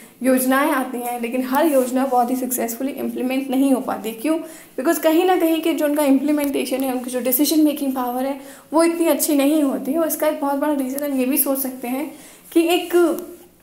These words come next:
line और स्टाफ managers के बीच में जो है एक harmony create नहीं हो पाती है।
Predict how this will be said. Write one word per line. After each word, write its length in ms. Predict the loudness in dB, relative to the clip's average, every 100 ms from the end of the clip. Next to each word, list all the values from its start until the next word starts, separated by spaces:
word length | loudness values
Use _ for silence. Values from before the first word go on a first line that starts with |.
| _ -20 -8
line 340 | 0 2 2 0
और 60 |
स्टाफ 340 | 0 0 -2 0
managers 420 | 0 0 0 0
के 100 | -2
बीच 280 | -2 -2 0
में 140 | 0
जो 120 | 0
है 180 | 0 -2
एक 120 | -6 -4
harmony 460 | 0 4 4 4
create 320 | 2 2 0
नहीं 140 | 0 0
हो 60 |
पाती 300 | -2 -4 -4
है। 200 | -2 -2